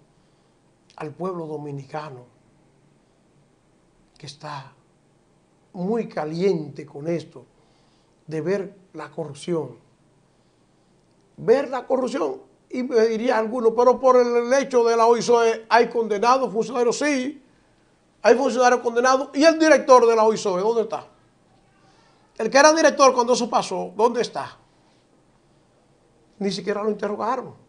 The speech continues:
era Pimentel Caré. Política fracasada. No hubo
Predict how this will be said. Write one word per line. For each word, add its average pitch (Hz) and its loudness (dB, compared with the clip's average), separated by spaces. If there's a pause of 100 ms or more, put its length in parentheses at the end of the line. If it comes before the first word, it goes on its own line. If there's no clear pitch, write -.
(520)
era 160 -10
Pimentel 170 -14
Caré. 175 -14 (1500)
Política 233 -2 (1800)
fracasada. - -16 (1400)
No 190 2
hubo 233 2